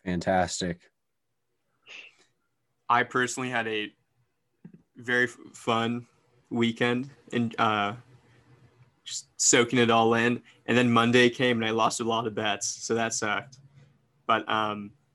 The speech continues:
Speaker 2: other than that, it was, uh, w-, what I thought a pretty good weekend. Houston survived, which is good for me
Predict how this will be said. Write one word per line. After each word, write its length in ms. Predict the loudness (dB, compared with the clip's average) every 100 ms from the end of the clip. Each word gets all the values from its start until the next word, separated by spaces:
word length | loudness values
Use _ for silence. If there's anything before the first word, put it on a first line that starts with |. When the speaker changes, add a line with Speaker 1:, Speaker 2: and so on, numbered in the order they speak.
| _ _ _ _ _ 0
Speaker 2:
other 160 | 4
than 100 | 6
that, 320 | 6 4 2 -2
it 60 |
was, 260 | -6 -6 -10 -14 -4
uh, 120 | 2 2
w-, 180 | 2
what 160 | 2 4
I 140 | 4
thought 160 | 4 2
a 40 |
pretty 220 | 2 -2 0
good 140 | -2
weekend. 500 | -2 -4 -4 -6 -8 _ _ -2
Houston 340 | 0 0 -2
survived, 640 | 0 2 4 4 2 -4 -12 _
which 160 | -14 -12
is 100 | -6
good 220 | -2 -2
for 100 | -2
me 300 | -4 -4 -6